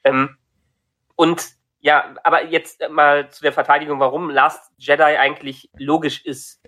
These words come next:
in dem, was wir hier sehen. Da hat einer einen Artikel, glaub ich, auf Slashfilm gebracht, der gesagt hat, okay, wie ist denn die Entwicklung von Luke? Ähm, Luke ist zum Jedi geworden,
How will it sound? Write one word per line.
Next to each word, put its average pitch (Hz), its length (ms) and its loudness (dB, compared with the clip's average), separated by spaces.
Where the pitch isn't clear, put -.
in 127 120 -14
dem, 135 220 -4
was 127 220 0
wir 131 80 -12
hier 117 180 -4
sehen. 113 480 -10
Da 190 120 0
hat 160 140 0
einer 160 420 4
einen 175 200 -2
Artikel, - 380 -8
glaub 143 140 2
ich, 131 120 -2
auf 131 80 -2
Slashfilm 165 640 -2
gebracht, 147 420 0
der 135 80 -2
gesagt 135 240 0
hat, 147 160 0
okay, 131 240 -2
wie 147 120 -6
ist - 140 -2
denn 170 100 2
die 160 200 -2
Entwicklung 139 440 -2
von 123 200 -2
Luke? 113 300 -16
Ähm, 127 340 0
Luke 156 400 -6
ist - 240 -8
zum 135 260 -2
Jedi 160 300 -2
geworden, 185 720 0